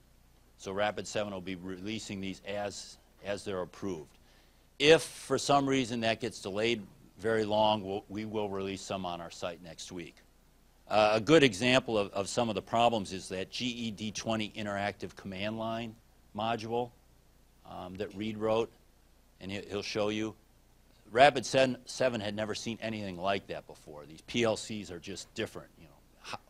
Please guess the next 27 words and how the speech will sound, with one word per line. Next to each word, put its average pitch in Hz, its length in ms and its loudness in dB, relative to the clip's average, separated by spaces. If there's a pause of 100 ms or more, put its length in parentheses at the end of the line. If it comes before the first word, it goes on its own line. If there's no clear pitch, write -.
how 139 340 6
they 113 200 -2
weren't 113 300 -6
sure 113 280 -2
how 120 300 2
to 95 180 -12
integrate 101 460 -4
a 85 60 -10
command 101 420 -8
line 95 240 -6
interface 95 580 -8
into 92 580 -8 (280)
the 92 60 -12
Metasploit 92 540 -8
framework. 87 600 -12 (520)
So - 140 -4
they 104 120 2
wanted 107 320 0
to 85 60 -8
think - 280 -4
about 85 300 -2
it 78 80 -8
a 82 60 -4
little 78 200 -6
bit. 71 240 -14 (540)
And, 104 480 4
uh, 92 380 6